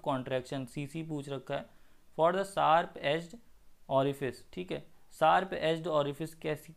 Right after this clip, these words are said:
क्या हुई? मतलब शार्प एज्ड ऑरिफिस का मतलब है कि एक बर्तन है, ठीक है, उसमें यहाँ पर एक छेद कर दिया,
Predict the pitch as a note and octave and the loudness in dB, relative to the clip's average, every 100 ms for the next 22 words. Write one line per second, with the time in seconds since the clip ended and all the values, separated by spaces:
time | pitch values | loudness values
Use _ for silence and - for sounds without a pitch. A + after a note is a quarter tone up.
0 | - D3+ D3 D3 D3 D3+ D3+ - C#3+ C#3+ | -4 0 0 -2 -4 -4 -6 -2 -2 0
1 | D3+ D3 D3+ C#3+ C#3 D3 D3 C#3+ C#3 D3 | -2 -2 -2 -2 -4 -8 -6 -6 -4 -4
2 | C#3+ C#3+ D#3 D3 D3 C3+ B2+ B2 D3 D3 | -2 -4 -4 -4 -4 0 0 0 -2 -2
3 | D3+ - - - _ - - D#3 D3+ C#3+ | -6 -12 -20 -20 _ -20 -14 -10 -4 -4
4 | C#3 _ - - - - - D#3 D#3 C#3+ | -6 _ -20 -20 -16 -14 -6 -6 -4 -4
5 | C3+ C3+ C3+ D3 D3+ D3+ - C3+ C3+ - | -2 -2 0 0 -2 -4 -4 -4 -4 -2
6 | A#2+ A2+ A2+ | -4 -2 -6